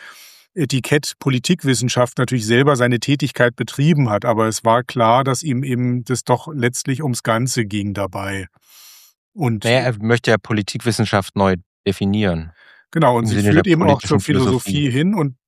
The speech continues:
Speaker 1: insofern war seine Schule außerordentlich erfolgreich, weil da doch sehr viele Leute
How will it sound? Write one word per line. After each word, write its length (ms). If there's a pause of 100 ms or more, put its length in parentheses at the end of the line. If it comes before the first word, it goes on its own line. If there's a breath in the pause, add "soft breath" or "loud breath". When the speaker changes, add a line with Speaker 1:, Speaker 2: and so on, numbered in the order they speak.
Speaker 1:
insofern 720
war 160
seine 260
Schule 420
außerordentlich 760
erfolgreich, 760
weil 200
da 380 (640 loud breath)
doch 160
sehr 260
viele 460
Leute 640